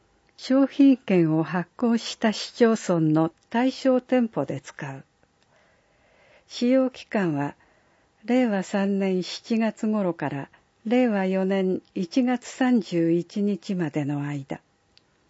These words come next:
なお、申請期間、使用期間は市町村によって異なります。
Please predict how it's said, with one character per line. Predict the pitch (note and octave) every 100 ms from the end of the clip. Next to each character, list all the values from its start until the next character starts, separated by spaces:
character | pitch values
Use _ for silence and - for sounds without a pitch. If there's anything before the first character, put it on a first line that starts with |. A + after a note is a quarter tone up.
| _ _ _ _ _ _ _ _ _ _ _ G#3+
な | G#3+
お、 | F3 G3 _ _ _ _ _ _ _
申 | - - C4
請 | C4+ - B3 A#3+
期 | -
間、 | - G#3 F3
使 | - - G#3
用 | G#3+ G#3+
期 | -
間 | - F3+ E3
は | D3 D3 - _ _ _ _
市 | - -
町 | C#4
村 | C4+ - G3+
に | E3+ D#3+ D#3+
よ | D#3
っ |
て | _ E3+
異 | - D#3+ F3+
な | E3
り | D#3 D3
ま | D3+
す。 | -